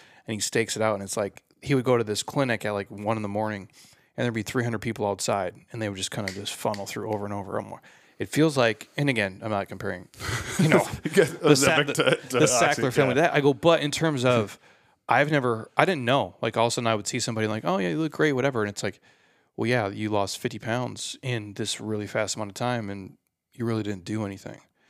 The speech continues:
Speaker 1: But then they, there's some people do start to look different, though. Like, their face
Speaker 2: Mm-hmm.
Speaker 1: starts to look, like, almost gaunt,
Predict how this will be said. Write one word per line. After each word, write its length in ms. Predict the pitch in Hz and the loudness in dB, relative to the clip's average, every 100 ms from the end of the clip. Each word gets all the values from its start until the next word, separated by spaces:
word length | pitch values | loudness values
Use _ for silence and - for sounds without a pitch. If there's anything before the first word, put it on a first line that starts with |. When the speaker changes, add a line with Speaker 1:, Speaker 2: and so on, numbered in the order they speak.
| _ _ | _ _
Speaker 1:
But 20 | |
then 120 | 156 | 0
they, 100 | 180 156 | 0 -2
there's 180 | 143 | -2
some 160 | 165 202 | -2 -2
people 220 | 151 123 | -2 -2
do 100 | 123 | -2
start 160 | 117 107 | -2 -4
to 80 | 104 | -4
look 220 | 101 98 | -6 -6
different, 340 | 107 101 95 | -8 -8 -10
though. 240 | 110 110 - _ _ _ - | -10 -10 -12 _ _ _ -2
Like, 140 | 113 | 0
their 120 | 113 101 | 0 -2
face 580 | - 113 95 - - - | 0 0 0 -4 -6 -2
Speaker 2:
Mm-hmm. 140 | 120 120 | 0 2
Speaker 1:
starts 220 | 110 - | 2 0
to 80 | 98 | -4
look, 340 | 101 98 - | -4 -4 -6
like, 400 | 107 107 - - _ _ _ _ _ - | -8 -8 -10 -20 _ _ _ _ _ -10
almost 320 | 110 120 123 | -8 -8 -8
gaunt, 420 | 117 98 113 - | -6 -4 -4 -8